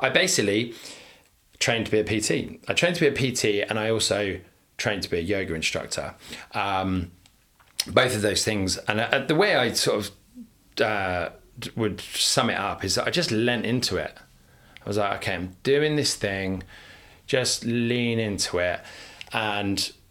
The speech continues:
just see, see what comes out of it." Um, you know, and now I live in Brighton, you know, I have a,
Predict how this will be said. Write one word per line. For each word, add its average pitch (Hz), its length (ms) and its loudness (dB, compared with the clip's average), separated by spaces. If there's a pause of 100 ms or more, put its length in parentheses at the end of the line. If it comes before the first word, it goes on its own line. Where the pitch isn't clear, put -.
(200)
just - 240 0
see, 95 480 -2 (180)
see - 280 0
what 98 180 0
comes 95 260 -2
out 101 220 0
of 87 100 -6
it." 80 260 -4
Um, 90 460 -2 (200)
you 101 120 -2
know, 90 200 -2
and 92 120 0
now 95 500 0 (380)
I 87 100 -2
live 95 200 0
in 90 200 0
Brighton, 104 720 0 (480)
you 104 140 -4
know, 85 280 0 (120)
I 95 80 0
have 95 240 -2
a, 87 160 0